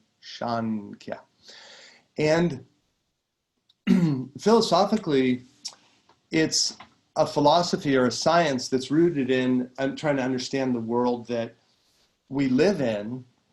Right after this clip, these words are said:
this experience of life, and the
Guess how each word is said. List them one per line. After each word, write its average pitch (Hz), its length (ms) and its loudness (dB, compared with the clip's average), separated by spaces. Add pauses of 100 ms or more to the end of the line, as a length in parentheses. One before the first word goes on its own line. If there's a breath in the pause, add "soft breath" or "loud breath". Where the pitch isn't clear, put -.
(380)
this 123 200 -4
experience 123 720 -4
of 113 140 -8
life, 113 500 -6 (1400 loud breath)
and 160 580 -2 (680 loud breath)
the 143 720 -2